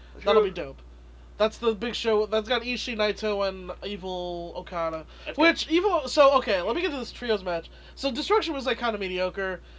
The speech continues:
Speaker 2: Michael Elgin and Suzuki in the main event. They made it a lumberjack match, and that kinda ruined it.
Speaker 1: Why?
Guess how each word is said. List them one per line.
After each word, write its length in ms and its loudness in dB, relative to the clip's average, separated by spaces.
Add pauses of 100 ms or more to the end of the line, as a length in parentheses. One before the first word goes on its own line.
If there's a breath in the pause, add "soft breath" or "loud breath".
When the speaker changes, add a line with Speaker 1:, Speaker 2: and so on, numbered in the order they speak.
(220 loud breath)
Speaker 2:
Michael 260 4
Elgin 220 4
and 100 -6
Suzuki 680 -4
in 80 -2
the 100 -6
main 160 -4
event. 540 -6 (420 loud breath)
They 100 4
made 160 4
it 80 2
a 20 -6
lumberjack 520 -4
match, 400 -4
and 160 -8
that 140 -4
kinda 280 -8 (320)
ruined 320 -8
it. 100 2
Speaker 1:
Why? 520 -10